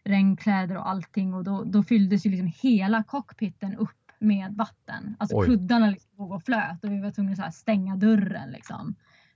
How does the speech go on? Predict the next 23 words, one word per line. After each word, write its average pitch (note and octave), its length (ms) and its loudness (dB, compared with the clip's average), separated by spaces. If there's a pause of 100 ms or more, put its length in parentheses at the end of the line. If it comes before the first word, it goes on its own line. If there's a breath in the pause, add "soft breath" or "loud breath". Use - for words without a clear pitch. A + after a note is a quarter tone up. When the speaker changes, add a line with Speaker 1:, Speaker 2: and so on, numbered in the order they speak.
(100)
Speaker 1:
För G3+ 120 -8
att - 80 -8
annars G3 200 0
så G3 160 -4 (200)
kom F#3 160 2
det - 120 -4
in. G3 400 4
Alltså G3+ 180 6
det, G#3 220 2
så - 80 2
det A#3 180 6
var A3 120 6
ju... G3 220 0 (520 soft breath)
Men B3+ 200 4
samtidigt C4+ 540 2
så B3+ 100 -6
kände A3 320 6
jag G3+ 140 4
liksom G3 220 2
att G3 240 -2
pallar B3 500 0
vi A3 440 2
det? E3+ 400 -6